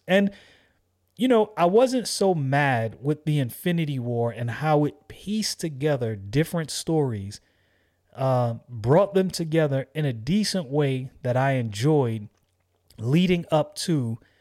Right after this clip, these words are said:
um, Endgame. The one, the one gripe, and I try not to make my comic book videos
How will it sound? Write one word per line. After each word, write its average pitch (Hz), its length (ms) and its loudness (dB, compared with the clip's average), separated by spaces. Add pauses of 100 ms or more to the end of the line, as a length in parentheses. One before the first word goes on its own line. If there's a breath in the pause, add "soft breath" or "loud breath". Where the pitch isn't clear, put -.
(360 soft breath)
um, 127 540 -2 (320)
Endgame. 123 600 0 (840)
The 127 140 0
one, 180 640 2
the 180 140 2
one 233 720 -2
gripe, 190 440 -2
and 143 100 0
I 143 80 4
try 220 280 -2
not 240 240 0
to 180 140 -2
make 165 520 -2
my 135 380 0
comic 165 480 -2
book 131 160 -4
videos 127 560 -2